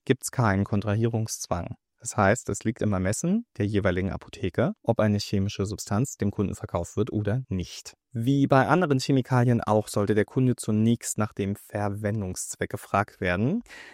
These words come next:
In diesem Zusammenhang sollte dann über mögliche Gefahren umfassend informiert werden.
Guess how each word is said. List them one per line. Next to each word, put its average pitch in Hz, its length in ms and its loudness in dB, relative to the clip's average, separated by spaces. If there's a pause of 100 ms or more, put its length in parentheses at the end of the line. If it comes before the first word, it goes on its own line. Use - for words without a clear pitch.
In 110 140 2
diesem 131 240 4
Zusammenhang 113 560 4
sollte 104 300 4
dann 101 140 2
über 101 180 0
mögliche 104 380 0
Gefahren 101 480 -2
umfassend 127 600 0
informiert 101 480 -2
werden. 110 340 -12